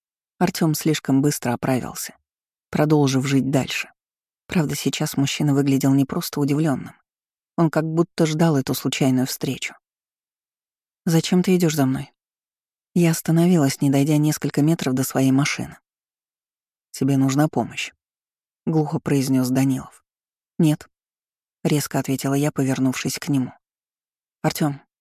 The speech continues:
со мной и ребёнком всё в порядке. В помощи я не нуждаюсь. Ты можешь преспокойно ехать по своим делам». Мужчина несколько секунд смотрел на меня непроницаемым взглядом, но ходящие желваки на скулах выдавали его с головой.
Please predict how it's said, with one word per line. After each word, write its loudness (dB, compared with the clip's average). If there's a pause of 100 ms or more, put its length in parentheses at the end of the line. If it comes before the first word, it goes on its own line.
(460)
со 0
мной 4
и 2
ребёнком 0
всё -4
в -10
порядке. -6 (500)
В -18
помощи 0
я 4
не 4
нуждаюсь. -2 (680)
Ты 2
можешь 2
преспокойно 2
ехать 0
по -6
своим 2
делам». 0 (1120)
Мужчина 0
несколько 0
секунд -4
смотрел -2
на 4
меня 4
непроницаемым 0
взглядом, 0
но -2
ходящие -4
желваки -2
на 0
скулах -4
выдавали 0
его 0
с -4
головой. -4